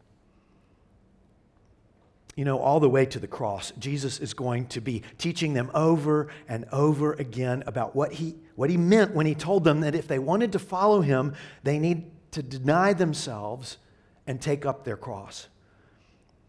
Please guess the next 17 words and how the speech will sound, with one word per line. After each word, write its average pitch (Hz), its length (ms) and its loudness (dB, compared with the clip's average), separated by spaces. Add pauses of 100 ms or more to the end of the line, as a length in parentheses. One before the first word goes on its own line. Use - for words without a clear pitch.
So 175 160 0
look 226 200 6
with 190 140 4
me 180 140 2
at 151 120 0
verse 156 220 2
thirty-five. 143 680 0 (1600)
He 143 120 -4
sat 175 360 4
down, 127 420 0 (800)
which 127 200 -8
was 123 240 -2
the 117 200 -4 (120)
posture 135 420 -2
of 120 140 0
a - 20 -2
teacher, - 480 -10